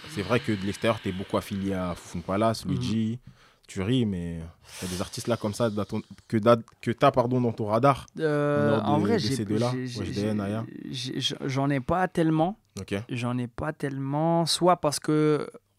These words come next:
Speaker 2: on a déjà essayé et, euh, on a fait des trucs cool mais qui sortiront jamais.
Speaker 1: On a vu parfois t'as mis des screens, juste on voit le screen, il n'y a pas le son, on peut pas écouter mais juste
Speaker 2: Ouais.
Speaker 1: t'as laissé ça comme ça.
Speaker 2: Ouais, voilà,
Speaker 1: Donc,
Speaker 2: c'est
Speaker 1: euh,
Speaker 2: ça, tu vois. Donc, euh, c'est des morceaux que,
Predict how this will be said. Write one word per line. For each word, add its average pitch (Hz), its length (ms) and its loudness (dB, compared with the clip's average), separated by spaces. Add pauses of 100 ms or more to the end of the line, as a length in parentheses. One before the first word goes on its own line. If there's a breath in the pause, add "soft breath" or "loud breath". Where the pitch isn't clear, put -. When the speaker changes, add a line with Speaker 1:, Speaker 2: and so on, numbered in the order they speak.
(160)
Speaker 2:
on 147 120 2
a 147 100 2
déjà 156 420 4
essayé 156 960 2
et, 135 80 2
euh, 127 240 -2
on 131 120 -4
a 123 80 -4
fait - 140 -8
des 135 80 -4
trucs - 240 -10
cool 147 220 -4
mais 123 100 -8
qui - 140 -12
sortiront 117 400 -4
jamais. 123 420 0
Speaker 1:
On - 80 -2
a 101 80 -2
vu 113 100 -4
parfois - 320 -6
t'as 101 120 -4
mis 98 80 -6
des 92 100 -6
screens, 120 320 -4
juste 113 220 -6
on 110 60 -6
voit 101 80 -2
le 95 40 -6
screen, 131 200 -2
il 117 40 0
n'y - 20 0
a 95 60 -2
pas 110 100 0
le 107 60 0
son, - 160 -4 (100)
on 117 60 -8
peut - 140 -12
pas 117 100 -2
écouter 113 340 -2
mais 104 120 -2
juste 95 140 0
Speaker 2:
Ouais. - 40 -12
Speaker 1:
t'as 107 80 -2
laissé 98 160 -6
ça 95 80 -12
comme 95 160 -10
ça. - 140 -20
Speaker 2:
Ouais, 143 280 0
voilà, 135 280 -2
Speaker 1:
Donc, 123 80 -2
Speaker 2:
c'est - 60 -6
Speaker 1:
euh, - 20 -6
Speaker 2:
ça, 139 180 0
tu 131 160 -6
vois. 135 220 2
Donc, 139 200 -2
euh, 135 380 0
c'est 131 160 -4
des 139 80 0
morceaux 143 300 -2
que, 127 340 -2